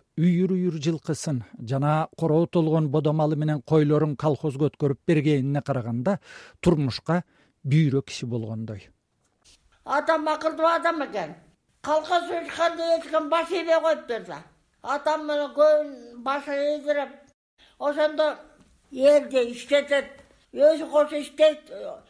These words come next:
Speaker 2: үч метрден жер берет. Канал болот да, көл болот.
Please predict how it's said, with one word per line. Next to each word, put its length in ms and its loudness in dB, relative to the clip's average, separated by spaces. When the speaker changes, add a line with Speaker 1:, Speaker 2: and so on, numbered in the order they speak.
Speaker 2:
үч 240 -6
метрден 720 2
жер 300 4
берет. 360 -2
Канал 520 2
болот 420 0
да, 160 0
көл 320 -6
болот. 240 -12